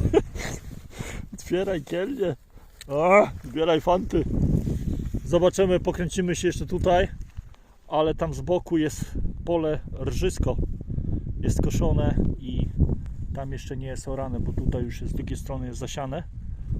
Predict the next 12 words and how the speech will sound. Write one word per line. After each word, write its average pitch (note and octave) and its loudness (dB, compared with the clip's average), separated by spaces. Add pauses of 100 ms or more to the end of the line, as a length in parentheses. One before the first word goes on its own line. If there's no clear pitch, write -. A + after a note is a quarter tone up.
(220)
Ale B2+ -2
tutaj B2+ -4
nic - 6
nie C3 6
ma, C3 0
tam B2+ -6
owce - -2
chodzą. A2+ -2
Zobaczymy. B2 -6 (760)
Może A#2 -8
tam D#3 -4
przejdziemy. C3+ 0